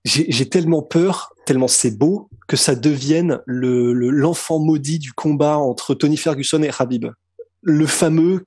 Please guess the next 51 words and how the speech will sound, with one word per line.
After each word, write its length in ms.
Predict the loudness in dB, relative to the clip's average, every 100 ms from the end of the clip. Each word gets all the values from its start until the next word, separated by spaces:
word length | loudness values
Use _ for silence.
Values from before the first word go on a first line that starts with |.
| -6
qui 160 | 0
est 140 | 0 2
tellement 400 | 0 2 2 0
beau 360 | 2 2 0 -4
entre 280 | -6 -4
deux 280 | 0 0 2
invaincus, 580 | 0 -2 -4 -6 -6 -2
tellement 340 | 0 2 2 2
à 40 |
leur 240 | 0 -2
prime, 320 | -2 0 2 2
et 80 |
cetera. 380 | -2 -4 -2 0
Alors, 180 | 0 -2 -10 -18 -18 -18 -20 -20 -14
ce 140 | -4 -2
serait 160 | 0
pas 100 | -2
pour 140 | -2 -2
un 60 |
championnat 460 | -2 -2 0 2 2
encore, 520 | 0 0 -2 -2 -4
mais 400 | -2 0 2 0 0
c'est 320 | -2 0 0
tellement 320 | 0 2 2
beau 140 | 0 0
que 80 |
j'ai 120 | -2 -2
peur 280 | -2 -2
que 100 | -2
les, 320 | -2 0 -2 0
les, 180 | -2
les 180 | -2 -4
dieux 200 | -2 -2
du 120 | 2 2
M 60 |
M 100 | 2
A 80 | 0
décident 440 | 0 -2 -4 -2
de, 180 | 0 0
de 120 | 0
le 60 | 0
mettre 160 | 0 0
dans 80 |
les 80 | 0
cartons. 320 | -2 -6 -12 -16 -16 -16 -16 -16 -20 -20 _ _ _ _ _ -6
Enfin, 180 | -2 0
de 80 |
le 60 | 0
re-ranger, 400 | 2 2 2 0
du 100 | 0
coup. 140 | -6